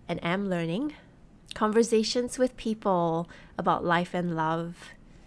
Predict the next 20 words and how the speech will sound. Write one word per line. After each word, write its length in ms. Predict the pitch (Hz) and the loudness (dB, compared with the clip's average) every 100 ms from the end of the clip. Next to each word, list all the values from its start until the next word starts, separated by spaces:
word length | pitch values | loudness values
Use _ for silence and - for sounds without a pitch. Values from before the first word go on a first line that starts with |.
| - - | -12 -6
and 160 | 180 | -4
contemplations 1000 | - 208 208 220 - 208 208 - 190 185 | 0 0 2 0 0 0 0 -2 -2 -2
on 120 | 185 | -2
how 240 | 180 190 185 | 0 0 0
we 100 | 190 | 0
can 220 | - 180 | -2 -4
strive 500 | - - 180 196 220 | -4 -2 0 0 -2
to 80 | - | -6
be 160 | 202 | -4
better 320 | 196 185 175 170 | -2 0 0 0
versions 540 | 180 165 175 175 170 | -2 -4 -2 -4 -4
of 120 | - | -6
ourselves, 880 | 165 160 - 220 220 226 226 - - - - - - - - - | -6 -4 -2 0 2 0 -2 -6 -10 -14 -20 -20 -20 -20 -20 -4
yet 500 | 220 208 - - - - - - - - | 0 0 -2 -14 -14 -16 -20 -20 -14 -2
love 260 | 214 247 | 2 4
ourselves 720 | 277 240 - 175 160 160 - - | 4 2 2 2 2 -2 -6 -8
for 120 | 190 | -8
who 260 | - 226 | -2 -2
we 180 | 220 202 | 0 -2
are 440 | - 160 160 165 | 0 0 2 0